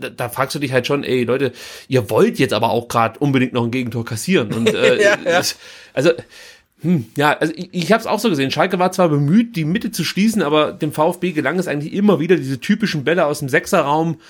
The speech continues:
Speaker 1: ähm, auf Castro oder auf Klimowitz zu spielen. Castro ist dann oft der Spieler, der dann aufdreht und, ähm, Klimowitz war dann mehr der Spieler, der dann schnell ablegt und die Tiefe sucht. Das haben wir ja in der vierten Minute auch schon besprochen, also die Chance aus der vierten Minute.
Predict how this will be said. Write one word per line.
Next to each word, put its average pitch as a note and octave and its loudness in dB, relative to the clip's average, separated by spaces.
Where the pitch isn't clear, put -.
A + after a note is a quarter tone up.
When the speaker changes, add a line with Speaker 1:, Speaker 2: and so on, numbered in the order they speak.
Speaker 1:
ähm, C#3+ -2
auf C3+ 0
Castro F3 0
oder D3 2
auf B2+ -4
Klimowitz F#3 2
zu F3 -2
spielen. E3 -2
Castro D#3 -2
ist D#3+ 0
dann D3 2
oft - -4
der D#3 0
Spieler, D#3 0
der C3+ 2
dann B2 -2
aufdreht F#3+ 2
und, C3 -4
ähm, B2 -2
Klimowitz D#3+ 2
war D#3+ 4
dann C#3+ 4
mehr D3 2
der D#3+ 4
Spieler, D#3 0
der C3+ 2
dann C#3 4
schnell C#3+ 0
ablegt E3+ 2
und C#3 -2
die B2+ -8
Tiefe G3+ 2
sucht. F3 0
Das - -4
haben C#3+ 0
wir C#3 4
ja B2+ 4
in A#2+ -2
der B2 2
vierten D#3+ 0
Minute D3 2
auch C#3 -4
schon D3 -4
besprochen, D3 0
also A2+ -2
die G#2 -8
Chance C3+ -2
aus B2 -10
der C3 -6
vierten C3+ -6
Minute. B2+ 0